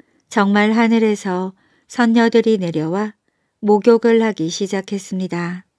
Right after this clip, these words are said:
나무꾼은 노루가 시킨 대로 한 선녀의 옷을 감췄습니다. 나중에 보니 가장 막내인 듯 했어요.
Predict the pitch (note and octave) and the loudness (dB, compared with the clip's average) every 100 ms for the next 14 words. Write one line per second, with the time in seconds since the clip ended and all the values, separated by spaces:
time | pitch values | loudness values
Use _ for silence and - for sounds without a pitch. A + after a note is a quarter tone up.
0 | _ _ _ _ _ _ _ G#3+ G#3+ A3 | _ _ _ _ _ _ _ 0 2 4
1 | A3+ - A3 G#3+ A3 G#3 G3 F#3+ G#3 G#3 | 0 0 0 2 0 0 -2 0 -2 -2
2 | G#3+ A3+ - A3 G3+ G3 F#3 F3+ F#3 - | -2 -4 -4 -4 -2 -4 -4 -4 -6 -12
3 | _ _ _ - B3 A3+ A3+ A#3+ A3+ A#3 | _ _ _ -4 0 2 2 0 2 2
4 | A3+ G#3+ F#3 F#3 G3 G3+ F3+ F#3 G#3+ G#3 | 2 0 -2 -4 -6 -6 -8 -6 -8 -6
5 | G3+ G3 E3+ F3 F#3+ _ _ _ _ _ | -6 -4 -6 -8 -12 _ _ _ _ _
6 | _ _ - G#3+ G#3 A3+ A3 A3 G#3+ G#3 | _ _ -2 2 2 2 2 2 0 -2
7 | G3 G3 G3 G3 - - G3 G#3 G#3 F#3+ | -2 -4 -6 -10 -16 -6 -4 -2 -2 -2
8 | E3+ F3 G3+ A3 G#3+ G#3+ G#3+ - D3 D3 | -4 -2 0 0 0 0 -2 -6 -8 -6
9 | G3 | -6